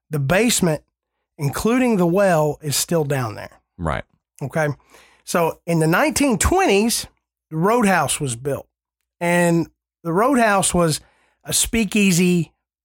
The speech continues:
Speaker 1: gambling hall. And it was one of these places of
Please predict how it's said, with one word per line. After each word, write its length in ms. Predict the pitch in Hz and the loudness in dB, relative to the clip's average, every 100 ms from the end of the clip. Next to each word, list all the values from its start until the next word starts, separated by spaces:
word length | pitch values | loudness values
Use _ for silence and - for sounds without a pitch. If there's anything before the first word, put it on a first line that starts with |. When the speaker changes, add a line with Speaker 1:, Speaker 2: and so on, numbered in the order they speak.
| 151 | -6
Speaker 1:
gambling 500 | 147 190 208 170 143 | 0 2 2 2 0
hall. 460 | 120 127 98 82 _ _ _ _ _ _ _ _ | -2 -4 -6 -8 _ _ _ _ _ _ _ _
And 560 | 170 170 165 160 156 151 _ _ _ _ _ _ _ _ _ _ _ _ _ - | -2 2 2 2 0 -4 _ _ _ _ _ _ _ _ _ _ _ _ _ -4
it 180 | 226 | 0
was 200 | 214 208 | 2 2
one 180 | 202 202 | 2 2
of 60 | 196 | 4
these 180 | 190 170 | 2 0
places 580 | - 185 175 175 160 | 0 0 2 0 2
of 460 | 156 151 139 - - | 2 0 -2 -8 -16